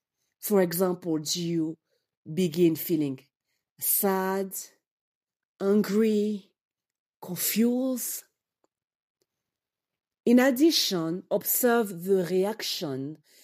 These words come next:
that they have on your body. Are your hands shaking, for example? Do you have a headache?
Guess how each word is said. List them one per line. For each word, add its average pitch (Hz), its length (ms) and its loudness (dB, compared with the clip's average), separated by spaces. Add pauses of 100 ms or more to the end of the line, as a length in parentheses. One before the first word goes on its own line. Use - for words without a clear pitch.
(260)
that 202 180 2
they 226 160 6
have 208 380 -6
on 185 160 -8
your 170 120 -4
body. 151 680 -8 (1600)
Are 226 160 2
your 240 220 4
hands 247 460 -2
shaking, 135 720 -4 (180)
for 170 180 -6
example? 135 640 -8 (1040)
Do 160 180 2
you 196 180 4
have 180 320 -2
a 165 60 -4
headache? 180 560 -6